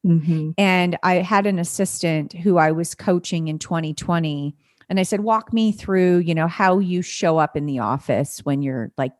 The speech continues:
Speaker 2: walking around and checking on everyone." She's like, "Well, one of the things I'm struggling with, Halani, is that I hope you could help me is, you know,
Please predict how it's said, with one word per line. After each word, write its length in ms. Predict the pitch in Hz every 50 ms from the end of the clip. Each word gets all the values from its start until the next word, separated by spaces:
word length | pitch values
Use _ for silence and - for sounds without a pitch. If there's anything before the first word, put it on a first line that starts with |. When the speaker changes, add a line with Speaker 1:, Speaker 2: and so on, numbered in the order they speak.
| _ _ -
Speaker 2:
walking 420 | 185 185 165 139 - - 156 147
around 180 | 143 135 135 131
and 120 | 139 143
checking 380 | - - - 135 - - 131 120
on 120 | - -
everyone." 440 | - - - - - - - - - - - - _ _ _ - - - - - - - _ _
She's 240 | - - 220 196 214
like, 200 | 208 190 190 196
"Well, 120 | 185 185
one 200 | 185 196 196 220
of 40 | 220
the 80 | 220
things 280 | 214 226 196 185 180 -
I'm 100 | 170 165
struggling 460 | - - 254 262 277 262 233 202 180
with, 160 | 170 165 170
Halani, 640 | 165 180 165 175 175 175 185 185 170 156 156 156 165 _ _ - _ _ _ _
is 360 | - 190 190 185 180 175 175
that 120 | 165 170 160
I 80 | 151
hope 220 | 170 190 180 - 190
you 60 | 196
could 100 | - 170
help 220 | 180 208 262 247 139
me 200 | 190 180 170 165
is, 200 | 160 160 - 196
you 60 | 180
know, 260 | 170 156 151 147 151